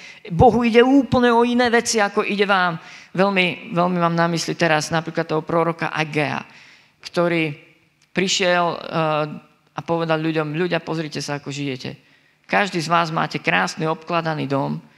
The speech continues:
ale Boží dom v Jeruzaleme je v troskách.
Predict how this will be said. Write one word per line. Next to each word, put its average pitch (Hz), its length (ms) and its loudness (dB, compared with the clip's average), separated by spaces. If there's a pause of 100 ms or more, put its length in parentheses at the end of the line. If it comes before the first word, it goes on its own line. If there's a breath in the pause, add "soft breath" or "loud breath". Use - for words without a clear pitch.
(520 soft breath)
ale 147 180 0
Boží 170 400 2
dom 160 400 2
v 156 160 -2
Jeruzaleme 147 580 -2
je 131 80 -6
v - 80 -16
troskách. 135 500 -6